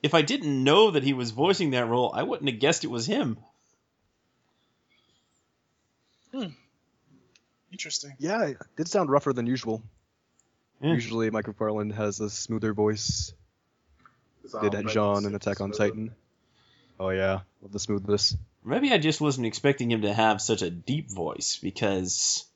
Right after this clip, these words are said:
Speaker 1: I've only really ever heard Mike McFarlane do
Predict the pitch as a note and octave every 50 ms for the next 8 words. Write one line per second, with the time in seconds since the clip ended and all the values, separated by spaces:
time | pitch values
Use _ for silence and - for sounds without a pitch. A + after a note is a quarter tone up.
0 | _ _ _ _ _ _ _ _ _ _ _ - - A2 B2+ D3 D3 C#3 B2 A#2+
1 | B2 B2+ A#2 A2+ A2+ - - - B2 A#2 A#2 A2+ A2+ A#2 A#2+ A2+ G2+ G#2+ A2+ A2+
2 | A2+ G#2+ G2+ - - A#2 G#2+ G#2 G#2 G#2 G#2 G2+ G#2+ G#2 G2+ F#2+ F#2 F#2 G2